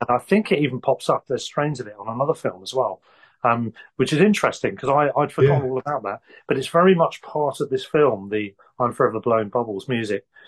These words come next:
Speaker 1: And the film ends with the title card saying, "The end of Tom Powers is the end of every hoodlum." Hmm, not really. <clears throat> "The Public Enemy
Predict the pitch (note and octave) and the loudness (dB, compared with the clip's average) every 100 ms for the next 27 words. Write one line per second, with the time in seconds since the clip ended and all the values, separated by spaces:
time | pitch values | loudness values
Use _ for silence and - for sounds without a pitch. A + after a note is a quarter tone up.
0 | - _ - C#3 B2+ - G3 G3 D#3+ C#3+ | -20 _ -2 0 0 2 4 6 4 -2
1 | _ E3 D#3 A2 G#2+ - A#2+ - - D#3+ | _ 2 2 -2 -10 -6 -6 -4 0 2
2 | D#3+ A2+ - A2 G#2+ - B2+ G#2 G2+ G#2+ | 0 -6 -2 0 -2 -2 0 0 -2 -10
3 | _ _ _ - C3 F#3+ F#3+ - - E3 | _ _ _ -2 2 4 2 0 2 2
4 | C#3+ D3 C#3 G#2+ F#2+ - _ _ A#2+ A2 | 0 -2 0 -2 -4 -10 _ _ -4 2
5 | A#2+ C3+ A2+ B2+ - A#2 G2 B2 G#2 F2+ | 2 2 2 2 2 -2 -2 -4 -2 -8
6 | F2+ - _ _ _ A2 F#2+ F#2 G2+ G2 | -10 -20 _ _ _ -10 -8 -2 2 4
7 | G2 G2 G2+ - - - - D#3+ F#3 D3+ | 6 4 0 -6 -12 -8 0 4 4 0
8 | _ _ _ _ - D#3 - F3+ F3+ F3 | _ _ _ _ -6 -2 0 0 2 2
9 | E3+ F#3+ G#3 | 4 0 0